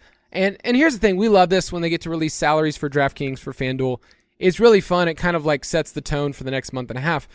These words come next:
It's also a chance for everybody and their mama out there to overthink this for a month. So I'm cool if you wanna reserve some entries in the Milly Maker, uh, if you wanna start thinking about that. You and I, real quick, what, who are the standouts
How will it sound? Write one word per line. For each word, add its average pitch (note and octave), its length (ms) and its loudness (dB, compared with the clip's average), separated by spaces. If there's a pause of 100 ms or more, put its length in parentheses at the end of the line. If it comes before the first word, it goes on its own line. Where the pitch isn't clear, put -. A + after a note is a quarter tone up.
(280)
It's F3+ 220 2
also G#3 420 4
a G3+ 60 6
chance F#3+ 360 -2
for E3+ 200 -2
everybody F#3 440 2
and F3 80 -2
their D#3+ 100 -2
mama F3 260 2
out D3+ 280 -4
there C#3 280 0 (440)
to D#3 540 2 (340)
overthink G3 600 4
this F3 200 -4
for D3+ 180 0
a C3+ 40 2
month. B2+ 460 -6
So D#3 260 0
I'm G3+ 260 0
cool D#4+ 280 2
if G3+ 100 2
you A3+ 120 -2
wanna A#3 180 4
reserve G3 400 2
some F#3 120 -4
entries F3 320 -4
in E3+ 80 -6
the E3+ 60 -2
Milly F3 120 -2
Maker, E3+ 440 -2 (360)
uh, D#3 260 0
if D3 100 -6
you F3+ 100 -2
wanna E3 200 0
start D#3+ 240 -2
thinking D#3 240 -4
about D3 240 0
that. D3 260 0 (560)
You A#3+ 260 0
and D4 80 4
I, B3 140 8
real A#3 220 8
quick, F3+ 240 2
what, G3+ 340 4
who C#4 160 4
are F#4+ 80 6
the D4 60 2
standouts D#3+ 960 -2